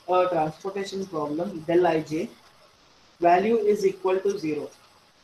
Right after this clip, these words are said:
del I J value is equal to zero, comma, then, then that means, then that means there exists, then that means there exists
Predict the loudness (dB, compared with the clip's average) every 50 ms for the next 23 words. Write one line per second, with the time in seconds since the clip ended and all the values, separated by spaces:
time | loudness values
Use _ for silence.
0 | _ -12 -10 -6 -6 -4 -4 -4 -4 -6 -6 -4 -2 -2 0 2 2 2 2 2
1 | 0 -2 -4 -6 -4 -2 0 0 0 0 -2 -2 -2 -6 -8 -8 -8 -10 -12 -18
2 | -20 -16 -14 -14 -12 -14 -14 _ _ _ _ _ _ _ _ _ _ _ _ _
3 | _ _ _ _ _ _ 0 2 4 4 4 0 -4 -8 -16 -20 -20 -20 -20 _
4 | _ _ _ -20 -20 _ _ _ _ _ _ -18 -10 -8 -6 -6 -8 -8 -14 -20
5 | -20 _ _ _ _ _ _ _ _ _ _ _ _ -2 2 2 2 2 0 -2
6 | -4 -4 -4 -4 -6 -10 -16 -20 -20 _ _ -20 -20 -20 _ _ _ _ -12 -10
7 | -8 -8 -6 -6 -4 -4 -4 -4 -6 -8 -10 -8 -8 -8 -10 -12 -14 -20 -20 -20
8 | -20 _ _ _ _ _ _ _ _ _ _ _ -20 _ -2 2 2 4 4 2
9 | 2 0 0 4 4 4 4 4 0 -4 -10 -16 -20 _ _ _ _ _ -20 -20
10 | _ _ _ _ _ _ _ _ _ _ -12 -10 -8 -6 -4 -4 -6 -6 -6 -8
11 | -8 -6 -6 -8 -10 -12 -20 -12 -8 -4 -4 -2 -2 -4 -4 -4 -2 -2 -2 -4
12 | -8 -18